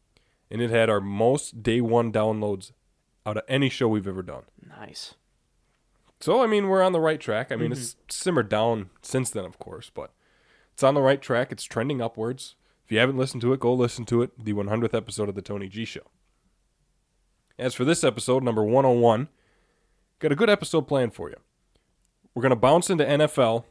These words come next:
Speaker 1: free agency 'cause, you know, we haven't had a show in, like, a week. Like, a real, actually, like, two
Speaker 2: Two
Speaker 1: weeks.
Speaker 2: weeks.
Speaker 1: Two weeks since we've had, like, a real show, discussion, argument, 'cause, you know, we took the week off for, for our spring break,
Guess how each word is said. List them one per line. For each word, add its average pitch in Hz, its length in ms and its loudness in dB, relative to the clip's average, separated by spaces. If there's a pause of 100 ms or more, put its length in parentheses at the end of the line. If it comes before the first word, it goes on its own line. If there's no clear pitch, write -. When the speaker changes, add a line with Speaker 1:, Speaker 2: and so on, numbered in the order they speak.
(140)
Speaker 1:
free 135 320 0
agency 110 400 -2
'cause, 104 160 -8
you 107 60 -4
know, 107 60 0
we 104 100 -2
haven't 139 160 0
had 113 120 2
a 95 40 -10
show 120 260 2
in, 107 60 -4
like, 98 160 -10
a 92 60 -10
week. 113 440 -4 (560)
Like, 110 100 0
a 107 60 2
real, 127 340 4 (180)
actually, 165 240 -6
like, 110 220 -4
two 156 220 -2
Speaker 2:
Two 131 80 0
Speaker 1:
weeks. 120 120 2
Speaker 2:
weeks. 127 420 -12 (180)
Speaker 1:
Two 160 120 -2
weeks 165 240 0
since 104 140 -10
we've 104 120 -6
had, 113 140 2
like, 104 100 -4
a 101 60 -4
real 120 300 2
show, 117 400 0 (280)
discussion, 117 600 -2 (320)
argument, 113 480 -2 (460)
'cause, 101 120 -10
you 98 60 -8
know, 101 60 -4
we 98 100 -6
took - 200 -6
the 107 60 -4
week 113 240 -4
off 110 180 -2
for, 101 220 -6 (160)
for 95 160 -10
our 82 60 -8
spring 113 280 -8
break, 107 300 -6